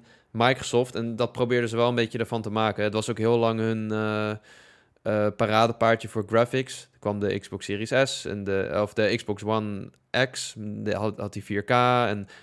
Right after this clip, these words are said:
die H D R-update. En toen, eh, lieten ze hem zien op, eh, Series X. Ehm, dus ja, ik heb het idee dat Gears nog steeds wel heel belangrijk is voor Microsoft. Maar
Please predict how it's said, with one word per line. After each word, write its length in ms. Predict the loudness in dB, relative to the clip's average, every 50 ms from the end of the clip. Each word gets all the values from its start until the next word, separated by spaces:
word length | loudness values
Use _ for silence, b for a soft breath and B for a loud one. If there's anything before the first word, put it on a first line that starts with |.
| B B
die 120 | -8 -4 -2
H 80 | -2 0
D 60 | 2
R-update. 760 | 4 4 6 6 4 4 2 2 2 4 4 4 4 2 0
En 80 | -4 -6
toen, 360 | -6 -6 -6 -6 -6 -8 -6
eh, 60 | -6 -4 -4 -4
lieten 240 | -4 -6 -6 -8 -8
ze 60 | -10
hem 100 | -8 -8
zien 220 | -8 -8 -6 -6
op, 240 | -6 -8 -8 _ -4
eh, 120 | -2 -2 -2
Series 320 | -4 -4 -6 -6 -6 -4 -2 -2 -2 -2
X. 160 | -6 -12 -20 B B B B B B B B B -6
Ehm, 420 | -4 0 0 0 0 -2 -6 -10 -12 _ _ _ _ _ _ -8
dus 440 | -2 0 0 0 0 -4 -8 -12 _ _ _
ja, 280 | -6 -4 -4 -4 -6 -8
ik 120 | -4 -4
heb 80 | -4 -2
het 80 | -2 0
idee 220 | 4 6 6 6
dat 140 | 6 4 2
Gears 260 | 2 4 4 4 4 2
nog 100 | 0 -2
steeds 160 | 0 0 2
wel 80 | 2
heel 160 | 2 2 2 2
belangrijk 440 | 0 0 2 2 2 2 0 0 -2
is 100 | -6 -6
voor 120 | -6 -6
Microsoft. 600 | -4 -4 -6 -6 -6 -4 -4 -4 -4 -4 -8 b b b b b b b b b _
Maar 420 | -2 0 2 4 4 2 2 0